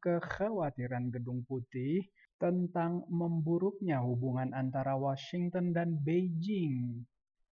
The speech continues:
Kunjungan ini telah dilakukan dengan tujuan untuk mencoba menstabilkan hubungan kedua negara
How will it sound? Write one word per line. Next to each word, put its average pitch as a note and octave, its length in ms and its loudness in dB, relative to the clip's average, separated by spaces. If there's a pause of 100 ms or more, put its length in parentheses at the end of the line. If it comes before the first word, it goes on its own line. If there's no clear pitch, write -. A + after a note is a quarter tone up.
(120)
Kunjungan B2 560 0
ini C3 400 2
telah D#3+ 240 0
dilakukan C3 960 0
dengan C3+ 320 0
tujuan C3 400 -2
untuk C#3+ 240 -2
mencoba D3 480 0
menstabilkan D#3+ 960 0
hubungan B2+ 400 -4
kedua B2+ 400 -4
negara C3+ 560 -2